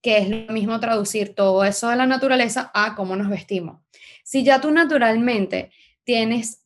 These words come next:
curvas en ciertas partes de tu cuerpo, entonces you can enhance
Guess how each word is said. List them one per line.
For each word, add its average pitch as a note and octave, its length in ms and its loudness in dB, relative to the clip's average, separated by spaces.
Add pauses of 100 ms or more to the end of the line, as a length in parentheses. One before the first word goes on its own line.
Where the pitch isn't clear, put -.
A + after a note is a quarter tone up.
curvas C4+ 420 4
en C4+ 100 2
ciertas G3+ 340 -4
partes A#3 240 -2
de B3+ 80 0
tu G3+ 160 -6
cuerpo, G3 580 -4 (540)
entonces G3+ 380 -6
you G#3 100 -6
can A#3+ 160 -2
enhance A3 840 -2